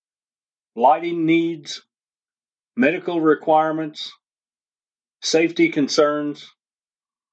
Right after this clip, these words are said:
having an evacuation plan. Taking stock of the available space,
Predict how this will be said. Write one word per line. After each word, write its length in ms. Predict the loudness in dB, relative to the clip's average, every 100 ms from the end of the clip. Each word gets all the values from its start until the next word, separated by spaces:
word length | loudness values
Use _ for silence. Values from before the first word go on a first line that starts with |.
| _
having 420 | 0 0 0 -4
an 160 | -6 -8
evacuation 960 | -10 0 0 2 -4 0 0 0 -8
plan. 320 | -8 -10 -10 -16 _ _ _ _ _ _ _ _ _ _ _ _ _ -4
Taking 400 | -2 0 0 0
stock 440 | 4 4 4 0
of 180 | -6 -4
the 120 | -4
available 460 | 0 2 0 -4 -10
space, 580 | -6 -4 -4 -8 -14